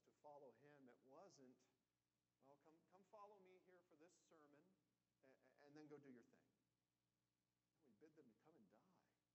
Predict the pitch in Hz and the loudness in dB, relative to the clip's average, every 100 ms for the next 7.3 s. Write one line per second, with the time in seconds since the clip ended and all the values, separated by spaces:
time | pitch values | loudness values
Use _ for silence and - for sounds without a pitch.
0 | - - - - - 180 170 151 175 151 | -20 -20 -20 -20 -2 2 4 6 4 4
1 | 151 156 180 170 185 202 - 147 120 117 | 2 4 2 2 2 2 0 -2 -2 -2
2 | 156 180 180 151 131 156 165 - 165 147 | -4 -4 0 0 2 2 2 2 0 0
3 | - - - 190 165 160 160 170 151 131 | -6 -10 2 6 6 6 4 4 2 0
4 | 156 160 160 165 170 190 160 127 147 170 | 0 0 -6 -6 -4 -4 -4 -2 2 4
5 | 170 - - - 160 180 190 180 214 214 | 2 0 -14 2 10 10 8 2 4 4
6 | 208 - 226 220 - 233 - 208 - 202 | 2 0 0 0 -2 -4 -2 -2 2 4
7 | 214 196 160 | 6 6 4